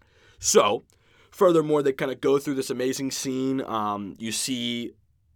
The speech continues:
Bo-Katan rallying the troops. You see Mando and R five kind of working their way through the fortress. Um, there's a lot of filler in between there that's just, like, I really can't talk about. You kinda just have to go watch the damn thing yourself. Uh, and then they get to the two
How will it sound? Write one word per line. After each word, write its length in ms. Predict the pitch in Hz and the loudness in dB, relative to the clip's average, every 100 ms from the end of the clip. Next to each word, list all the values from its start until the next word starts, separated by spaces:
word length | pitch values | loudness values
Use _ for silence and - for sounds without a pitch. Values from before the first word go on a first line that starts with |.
| _ _ _ | _ _ _
Bo-Katan 640 | 117 139 139 139 - 127 113 | -2 2 2 0 -6 -4 -2
rallying 420 | 113 117 123 117 | 0 0 -2 -6
the 60 | 104 | -8
troops. 580 | - 220 233 220 - - - - | -4 -2 -4 -6 -12 -16 -16 -10
You 80 | |
see 160 | 113 127 | -6 -4
Mando 380 | 120 131 139 135 | 0 0 2 0
and 100 | 127 | 2
R 220 | 127 127 | 4 4
five 600 | - 143 147 147 147 139 _ _ - | 2 6 6 6 4 -2 _ _ -6
kind 180 | 135 127 | -4 -4
of 160 | 117 110 | -6 -12
working 540 | 95 131 160 175 156 | -20 -6 -2 -2 -2
their 100 | 151 | -2
way 160 | 147 143 | 0 0
through 160 | 135 131 | -2 -8
the 80 | |
fortress. 800 | 120 156 156 147 156 143 139 - - - - | -4 0 2 2 -2 -2 -2 -8 -12 -20 -6
Um, 180 | 110 110 | -4 -2
there's 120 | 113 | -2
a 60 | 123 | 2
lot 160 | 127 | 4
of 280 | 110 - - | 2 -2 -8
filler 280 | 123 113 107 | -4 -4 -4
in 80 | 107 | -4
between 260 | 104 107 | -6 -6
there 180 | 104 101 | -4 -6
that's 220 | 98 95 | -8 -8
just, 140 | 101 104 | -8 -8
like, 100 | - | -6
I 60 | |
really 240 | 98 98 90 | -6 -8 -8
can't 200 | 104 92 | -10 -6
talk 260 | - 98 | -2 -2
about. 240 | 107 104 - | 2 2 2
You 60 | |
kinda 180 | 92 92 | -4 -8
just 140 | 90 - | -10 -12
have 120 | - | -12
to 60 | |
go 80 | 104 | -10
watch 260 | 95 90 - | -8 -8 -8
the 60 | |
damn 180 | 98 95 | -10 -10
thing 200 | 95 95 | -8 -10
yourself. 440 | 95 - 101 110 - - - - - | -8 -4 -4 -4 -8 -20 -20 -12 2
Uh, 180 | 127 - | 4 4
and 100 | 143 | 0
then 100 | 170 | 2
they 120 | 233 | 2
get 200 | 196 202 | 4 4
to 80 | 190 | 2
the 100 | 143 | -4
two 500 | - - 214 220 226 | -4 -2 0 0 -2